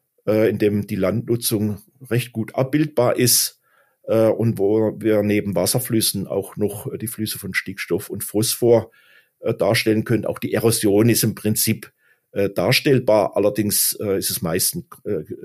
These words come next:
größeren Schwierigkeiten dann verbunden, weil die entsprechenden Daten dann doch nicht so vorhanden sind. Ja, und was kann man mit, äh, solchen, ja,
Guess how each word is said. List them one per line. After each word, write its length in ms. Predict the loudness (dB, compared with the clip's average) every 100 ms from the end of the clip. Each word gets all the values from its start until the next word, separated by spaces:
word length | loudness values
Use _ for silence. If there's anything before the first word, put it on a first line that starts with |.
| -12
größeren 420 | -8 -8 -6 -6
Schwierigkeiten 720 | -4 -4 -6 -6 -6 -6 -4
dann 140 | -8
verbunden, 520 | -8 -8 -6 -8 -8 -10
weil 160 | -8
die 220 | -8 -10 _ _ _ -18
entsprechenden 680 | -14 -6 -4 -4 -4 -6 -4
Daten 400 | -4 -4 -6 -6
dann 180 | -6 -6
doch 180 | -10
nicht 200 | -10 -10
so 180 | -8 -6
vorhanden 460 | -6 -6 -8 -10 -8
sind. 380 | -8 -8 -14 _ _ _ _ _ _ _ _ _ _ _ 4
Ja, 60 |
und 60 | 6
was 180 | 6 6
kann 140 | 4
man 120 | 6
mit, 340 | 6 4 -2 _ _ _ _
äh, 100 | -2
solchen, 760 | 2 4 4 4 2 2 0 -16 _ _ -12
ja, 320 | -2 -2